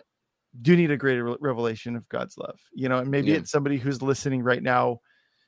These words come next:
Speaker 1: in the house of someone who's actually watching this and the other person's just overhearing
Speaker 2: Yeah.
Speaker 1: it.
Speaker 2: Yeah, man.
Speaker 1: Uh, but yeah.
Speaker 2: Yeah. Well, Father, I just thank you for just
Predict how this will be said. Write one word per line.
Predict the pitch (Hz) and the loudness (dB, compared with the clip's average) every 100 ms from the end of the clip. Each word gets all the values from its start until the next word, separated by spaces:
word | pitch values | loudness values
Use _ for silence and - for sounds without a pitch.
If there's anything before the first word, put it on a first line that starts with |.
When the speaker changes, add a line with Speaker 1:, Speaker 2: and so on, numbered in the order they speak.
| _ _ _ - | _ _ _ -6
Speaker 1:
in | 151 | -2
the | 147 | -2
house | 123 139 143 135 - | 0 4 4 4 -6
of | - 139 | -6 -6
someone | 117 - 135 127 120 | -4 -2 0 0 -4
who's | 113 123 123 | -4 -6 -4
actually | 123 - - | -4 -6 -4
watching | 123 127 - 143 | 0 0 0 -4
this | 147 147 - | -2 -2 -4
and | 139 | -4
the | |
other | 139 | -4
person's | - 127 135 135 | -4 -8 -8 -8
just | 131 | -6
overhearing | 156 143 139 123 135 120 117 | -4 -4 -4 -2 2 4 2
Speaker 2:
Yeah. | 170 | -2
Speaker 1:
it. | 175 _ _ | -6 _ _
Speaker 2:
Yeah, | 104 110 | 0 2
man. | 120 107 | 2 0
Speaker 1:
Uh, | 127 135 - | -2 -2 -6
but | - 131 | -6 -4
yeah. | 123 123 _ _ _ _ _ - - - _ | -4 -4 _ _ _ _ _ -20 -20 -20 _
Speaker 2:
Yeah. | 135 139 104 101 _ - - - _ _ _ | 2 2 2 -8 _ -20 -20 -20 _ _ _
Well, | - 117 113 - | 0 0 0 -6
Father, | - 120 135 135 | 2 6 8 8
I | 127 | 6
just | 123 110 - | 4 -2 -2
thank | 113 117 | -4 -6
you | 123 | -8
for | - 113 104 98 92 _ _ _ _ _ _ _ _ _ _ - - 107 | -6 -4 -2 -4 -10 _ _ _ _ _ _ _ _ _ _ -20 -20 -4
just | 120 117 - | -2 0 -4